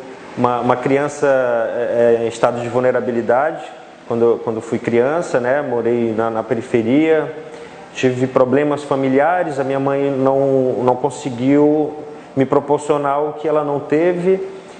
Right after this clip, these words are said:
e com essa, esses conflitos em casa eu acabei indo pra rua,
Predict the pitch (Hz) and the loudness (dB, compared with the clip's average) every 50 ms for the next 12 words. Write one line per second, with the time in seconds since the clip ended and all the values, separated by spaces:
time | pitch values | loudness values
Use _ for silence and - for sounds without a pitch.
0 | - - - 143 143 147 147 151 151 151 151 151 151 156 151 151 151 147 147 151 | -16 -2 2 4 6 6 6 6 6 4 4 4 4 4 4 4 2 0 0 -4
1 | 147 147 - 170 185 202 202 180 156 156 165 160 160 - - - 151 143 139 131 | -4 0 2 4 4 4 4 4 4 2 2 0 -2 -4 -2 0 2 4 4 4
2 | 127 123 120 107 104 117 - - 131 - - 147 143 - - - 156 165 185 185 | 2 2 0 -2 -4 -6 -8 -8 -10 -2 0 0 0 0 -2 0 2 2 2 2
3 | - 151 139 139 131 131 - 135 139 139 143 147 139 - 143 135 135 139 139 147 | 0 -2 -2 -2 0 2 2 2 2 2 2 0 2 0 -2 -2 -2 -2 -2 -4
4 | 139 131 - 143 123 120 117 127 147 165 175 170 170 | -4 -4 -2 0 0 0 2 2 4 4 4 2 0